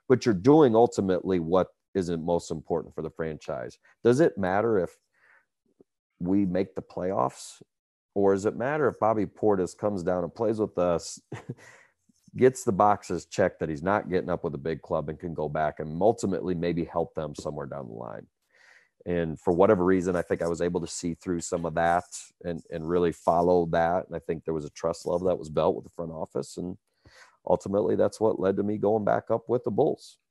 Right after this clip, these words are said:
and being a fourth assistant and getting to now be in charge of players and doing scouts. And then actually on a,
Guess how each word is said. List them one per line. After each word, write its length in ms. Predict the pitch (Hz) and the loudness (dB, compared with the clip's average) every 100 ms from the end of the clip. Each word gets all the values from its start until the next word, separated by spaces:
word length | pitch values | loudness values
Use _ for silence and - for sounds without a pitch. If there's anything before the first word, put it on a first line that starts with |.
| _ _ - | _ _ -8
and 520 | 85 85 87 85 82 - - _ _ - _ _ _ - | -4 -2 -2 -4 -10 -16 -20 _ _ -20 _ _ _ -2
being 180 | 80 | 0
a 40 | 82 | 0
fourth 340 | - 87 98 | 0 -2 -2
assistant 520 | 101 - 107 123 143 - _ _ _ _ _ - | -6 -4 -2 0 0 -4 _ _ _ _ _ -10
and 720 | 85 80 80 78 76 76 71 | -6 -4 -4 -6 -8 -10 -8
getting 400 | 76 78 82 80 | -4 -4 -4 -2
to 220 | 82 80 78 | 0 0 -2
now 200 | 80 82 | -4 -4
be 140 | 80 85 | -4 -6
in 120 | 80 | -6
charge 300 | 98 95 87 | -2 -2 -2
of 120 | 87 | -4
players 540 | 101 92 95 110 110 | 2 4 4 2 2
and 180 | 87 78 | -4 -4
doing 240 | 82 85 80 | -2 -2 -4
scouts. 720 | - 101 113 123 - - - _ _ _ _ _ _ | 0 2 2 0 -6 -20 -20 _ _ _ _ _ _
And 160 | - 80 | -10 -4
then 260 | 87 104 101 | -2 -2 0
actually 440 | 101 127 - 92 | -2 -2 -4 -4
on 120 | 92 | -4
a, 100 | 87 | -6